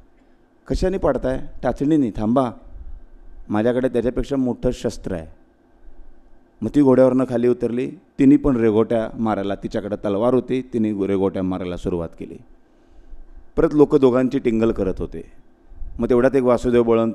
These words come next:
फडके आला. "तुम्हाला काय करताय दोघं मिळून?" "काही नाही, हा वृक्ष पाडल्याशिवाय काही खरं नाही आपलं, ही विषारी जहर ओकते, हे पाडल्याशिवाय आपण सुखाचा श्वासच घेऊ शकणार नाही."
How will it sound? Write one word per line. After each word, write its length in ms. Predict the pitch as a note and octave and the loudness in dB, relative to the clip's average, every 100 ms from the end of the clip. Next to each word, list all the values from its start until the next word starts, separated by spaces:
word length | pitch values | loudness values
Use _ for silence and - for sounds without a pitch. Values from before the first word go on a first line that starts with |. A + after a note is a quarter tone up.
| A#2 | -2
फडके 240 | G#2 F#2+ G2+ | -2 -2 -2
आला. 220 | E2+ E2 - - - - | -4 -8 -14 -20 -8 -2
"तुम्हाला 240 | A#2+ C#3 | 0 0
काय 200 | C#3+ E3+ | 0 -2
करताय 420 | D#3+ C#3+ B2+ G2+ - - - _ - | -2 -4 -6 -8 -12 -20 -20 _ -2
दोघं 260 | A#2 A#2 B2 | 2 4 4
मिळून?" 340 | A#2 G#2+ F#2 - _ - | 4 0 -2 -12 _ -4
"काही 140 | A3+ | -4
नाही, 280 | G#3 F3+ F3+ | -2 -4 -4
हा 140 | D#3 | -4
वृक्ष 300 | D3+ C#3+ - | -2 -4 -4
पाडल्याशिवाय 560 | - D#3+ D#3 F#3 G3 G3 | -2 0 2 0 -2 -4
काही 160 | G3 G3 | -4 -2
खरं 160 | G3 | -2
नाही 120 | A3 F#3 | -2 -6
आपलं, 240 | B2 B2+ B2 - - - - _ _ _ _ - - - - | -4 -6 -8 -20 -20 -20 -20 _ _ _ _ -20 -14 -10 -2
ही 200 | D3 D#3 | 0 0
विषारी 600 | B2+ - D#3+ F3 F3+ D3+ | 0 2 4 6 4 4
जहर 440 | G#2+ A#2+ E3 G3 | 2 6 6 6
ओकते, 680 | E3+ C3 B2 - D#3+ B2+ B2 G3+ - | 4 0 -2 0 2 4 2 -2 -4
हे 300 | C3 E3+ F3 | -2 -2 -4
पाडल्याशिवाय 720 | - B2 C3+ E3 E3+ F#3 E3+ | -4 -2 0 -2 -2 -2 -2
आपण 320 | B2 E3 E3 | -2 -4 -4
सुखाचा 420 | B2+ C3+ E3+ F#3 | -6 -6 -4 -4
श्वासच 440 | D#3 D3 D#3+ A#3 G3+ | -4 -2 -2 -4 -2
घेऊ 140 | F3+ | 0
शकणार 320 | E3+ D3+ C3+ | 0 -2 -2
नाही." 260 | B2+ A#2 A#2 | -2 -4 -8